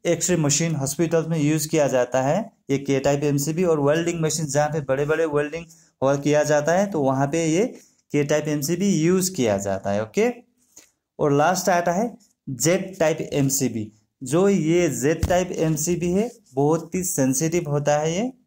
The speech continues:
ओके, और Z टाइप एमसीबी पर अगर दो से तीन गुना ज़्यादा ओवरलोड हो तो ये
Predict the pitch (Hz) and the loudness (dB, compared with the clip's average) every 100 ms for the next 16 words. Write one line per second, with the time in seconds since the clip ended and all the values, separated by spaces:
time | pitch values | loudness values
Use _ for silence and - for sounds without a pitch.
0 | - 139 180 240 - - _ - - 165 | -8 -4 0 -2 -4 -20 _ -20 -2 0
1 | 151 117 151 185 - 185 185 - 165 160 | 0 0 0 0 0 0 0 0 0 0
2 | 151 165 147 175 175 175 - 160 151 180 | 0 0 0 0 2 0 0 -2 0 -2
3 | 139 165 180 190 196 185 185 180 175 160 | 2 0 2 0 0 0 0 0 2 2
4 | 156 156 - 147 160 160 170 160 151 190 | 2 2 0 0 0 2 0 -2 -2 -2
5 | 220 _ 156 175 | -4 _ -2 0